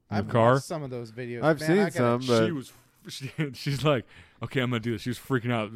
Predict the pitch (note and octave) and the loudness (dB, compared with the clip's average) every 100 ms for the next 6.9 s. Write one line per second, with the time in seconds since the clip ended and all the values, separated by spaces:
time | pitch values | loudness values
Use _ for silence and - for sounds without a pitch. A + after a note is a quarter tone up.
0 | G#2+ F#2+ G#2+ G2 F2+ G2 F#2 G2 D#2+ F#2 | -12 -10 -6 -6 -6 -10 -10 -10 -10 -12
1 | F#2+ F#2 F2 F#2 F2+ F2+ E2 D#2+ E2+ F2+ | -10 -8 -10 -10 -10 -8 -8 -10 -10 -6
2 | B2 B2 C#3+ D3+ C3 A2+ G2+ B2 A2 G#2 | -4 -4 -4 -4 -4 -6 -8 -10 -10 -6
3 | A2 G#2 G2 - - - F#2+ F#2+ C3+ E3+ | -6 -4 -4 -6 -18 -16 -14 -10 -10 -10
4 | C3+ D3+ E3 D3+ A#2 F#2 - F#2+ F2+ - | -12 -14 -12 -10 -10 -10 -10 -12 -12 -14
5 | G2 F#2+ F#2+ G2 G#2+ G#2+ _ _ _ - | -14 -14 -14 -14 -14 -14 _ _ _ -16
6 | F#2 - - G#2 F#2+ F2+ F#2 G#2 | -14 -14 -16 -12 -12 -10 -10 -10